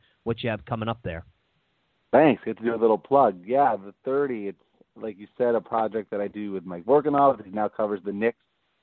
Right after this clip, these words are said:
Speaker 2: for The Athletic. That's really cool. Uh, it's a weekly newsletter where we, it's, it's sort of a journalism newsletter somewhat. It, every week features a Q and A with a journalist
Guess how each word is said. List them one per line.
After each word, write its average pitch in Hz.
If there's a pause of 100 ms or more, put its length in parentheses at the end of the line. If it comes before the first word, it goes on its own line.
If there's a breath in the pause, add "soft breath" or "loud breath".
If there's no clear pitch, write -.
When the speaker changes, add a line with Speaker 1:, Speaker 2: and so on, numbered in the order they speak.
(260)
Speaker 2:
for 110
The 107
Athletic. 113
That's 110
really 110
cool. 117 (120)
Uh, 98 (840)
it's 190
a 240
weekly 196
newsletter 175
where 135
we, 123
it's, - (220)
it's 139 (220)
sort 202
of 180
a 170
journalism 131 (100)
newsletter 117 (240)
somewhat. 117
It, 104 (160)
every 117
week 110 (100)
features 110
a 95 (180)
Q 110
and 107
A 110 (440)
with 90 (100)
a -
journalist 151